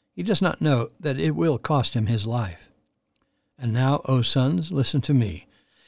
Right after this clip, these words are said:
and be attentive to the words of my mouth. Let not your heart turn aside to her ways. Do not stray into her paths.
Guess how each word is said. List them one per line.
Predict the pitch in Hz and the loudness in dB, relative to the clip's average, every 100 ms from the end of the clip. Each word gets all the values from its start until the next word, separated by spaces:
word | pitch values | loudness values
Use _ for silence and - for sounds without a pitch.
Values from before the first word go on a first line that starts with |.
| _ | _
and | 135 151 151 | 0 0 0
be | 123 160 | 0 0
attentive | 147 - 160 113 - | 0 0 0 -2 -4
to | 151 | -4
the | 127 | 0
words | 127 135 131 | 2 2 2
of | 131 | 2
my | 135 | 2
mouth. | 135 139 147 - _ _ _ _ _ _ _ | 4 2 0 -6 _ _ _ _ _ _ _
Let | - 139 - | -4 -4 2
not | 139 147 | 2 2
your | 139 120 | 0 2
heart | 147 - - | 2 0 0
turn | 156 143 | 2 2
aside | 120 151 139 131 | 2 2 2 2
to | 123 | 2
her | 135 | 2
ways. | 139 131 143 107 - - _ _ _ _ | 2 2 0 -2 -8 -18 _ _ _ _
Do | 117 | 2
not | 139 - | 2 0
stray | - 160 160 165 - | -4 2 2 2 0
into | 135 139 | -2 2
her | 127 135 | 2 0
paths. | - 156 139 101 104 - | 0 0 0 -2 -8 -16